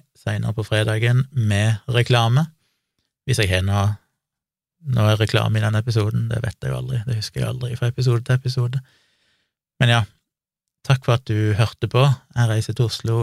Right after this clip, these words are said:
i kveld. Hvis jeg overlever turen, så skal jeg prøve å få spilt inn en episode neste uke også, men da blir det fra Oslo-leiligheten. Første gang jeg spiller inn podcast derifra. Ja, jeg har ikke noe mer på hjertet.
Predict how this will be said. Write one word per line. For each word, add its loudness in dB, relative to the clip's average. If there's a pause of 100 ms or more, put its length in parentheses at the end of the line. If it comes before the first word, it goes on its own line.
i 0
kveld. 2
Hvis -4
jeg -6
overlever -2
turen, 0
så -10
skal -4
jeg -18
prøve -2 (100)
å 0 (1120)
få -4
spilt 0
inn 2
en 2
episode 0
neste -2
uke 0
også, 4
men 0
da 0
blir -2
det -2
fra -8
Oslo-leiligheten. -2 (120)
Første -6
gang 0
jeg -2
spiller -2
inn -2 (1120)
podcast -2
derifra. -4 (2250)
Ja, -12
jeg -8
har 2
ikke 0
noe 0
mer 0
på 0
hjertet. -4